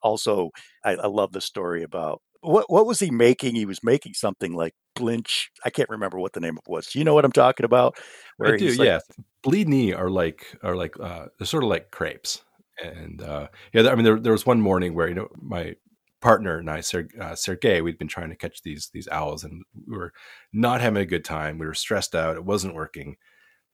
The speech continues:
Speaker 2: And Anatoly, I think because he'd been living in this abandoned hydroelectric station for about a decade, uh, he wasn't used to having guests. And he, one of the things he developed was, one of the idiosyncrasies he developed was he would repeat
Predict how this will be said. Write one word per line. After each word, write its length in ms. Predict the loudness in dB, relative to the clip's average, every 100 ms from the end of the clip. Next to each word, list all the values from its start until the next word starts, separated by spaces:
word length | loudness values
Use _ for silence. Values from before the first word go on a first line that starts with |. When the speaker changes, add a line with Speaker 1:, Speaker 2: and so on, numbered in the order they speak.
| _
Speaker 2:
And 240 | -4 -4 0
Anatoly, 560 | 2 2 2 4 4
I 40 | 0
think 220 | -2 -6
because 280 | -4 -4 -4
he'd 140 | -6
been 240 | -6 -4
living 460 | -2 0 -2 -4 -10
in 180 | -10 -8
this 340 | -8 -6 -8 -8 _ _ _ -8
abandoned 640 | -6 -4 -4 -4 -4 -6
hydroelectric 920 | -6 -4 -4 -4 -8 -8 -12 -10 -12
station 460 | -10 -10 -10 -12 -14
for 120 | -12
about 200 | -8 -8
a 60 | -8
decade, 560 | -8 -6 -6 -10 -14 _ _ _ _ _ -8
uh, 240 | -4 -2 -2
he 160 | -2
wasn't 280 | 0 -2 -2
used 220 | -2 -2
to 80 | -2
having 380 | -4 -4 -8 -12 _ -10
guests. 400 | -8 -8 -10 -10
And 100 | -10
he, 60 | -12
one 280 | -6 -4
of 60 | -4
the 60 | -6
things 240 | -10 -10
he 60 | -10
developed 460 | -6 -4 -4 -6
was, 520 | -6 -4 -4 -12 -16 _ _ _ _
one 220 | -6 -4
of 40 |
the 120 | -4 -2
idiosyncrasies 920 | 0 0 0 0 -4 -4 -6 -6 -10
he 120 | -10
developed 420 | -8 -8 -10 -12
was 240 | -14 -14 -16 _ -10
he 120 | -8
would 140 | -6
repeat 500 | -10 -12 -12 -10 -12